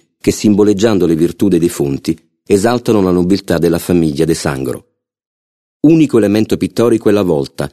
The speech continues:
affrescata nel millesettecentoquarantanove da Francesco Maria Russo, con la gloria del paradiso. I protagonisti assoluti dell'ambiente sono invece i rilievi scultorei, posti persino sull'altare maggiore,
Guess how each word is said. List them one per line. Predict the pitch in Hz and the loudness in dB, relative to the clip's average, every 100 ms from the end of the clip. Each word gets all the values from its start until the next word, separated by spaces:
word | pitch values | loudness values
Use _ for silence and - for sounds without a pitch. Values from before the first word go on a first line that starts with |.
| _ _ - | _ _ -10
affrescata | - 90 - 95 90 | -4 -4 -2 -4 0
nel | 82 | 0
millesettecentoquarantanove | 82 95 87 85 82 95 92 - 85 82 80 82 92 85 78 | 2 0 0 -2 -4 -2 -2 -2 -2 -2 -2 -2 0 0 -2
da | |
Francesco | 76 80 78 92 90 - | -4 -4 -2 -2 -2 -2
Maria | 82 82 90 | 0 2 2
Russo, | 90 - - 85 - _ _ | 0 -4 -6 -6 -8 _ _
con | - 104 | 0 0
la | 107 | 2
gloria | 101 85 82 | 0 0 0
del | 85 85 | 0 -2
paradiso. | 90 85 82 73 64 - _ _ _ _ _ _ _ - | -2 0 0 -2 -6 -14 _ _ _ _ _ _ _ -4
I | 135 | 0
protagonisti | 120 107 101 110 110 107 | 2 2 2 2 0 -2
assoluti | - - 101 104 90 | -2 0 0 0 0
dell'ambiente | 82 87 82 78 73 80 _ _ | 0 0 0 -2 -2 -8 _ _
sono | - 123 | 0 2
invece | 110 104 120 117 110 | 2 2 0 2 0
i | |
rilievi | 90 87 98 95 | 0 2 0 0
scultorei, | 92 - 98 98 73 67 67 _ _ _ - | -2 -2 -2 0 -2 -2 -8 _ _ _ -2
posti | 123 - - - | -2 0 -4 0
persino | 98 - - 120 | -2 -2 0 0
sull'altare | 98 90 87 - 92 90 | 2 0 -2 -2 -2 0
maggiore, | 87 80 69 71 82 _ _ | 0 0 -2 -2 -4 _ _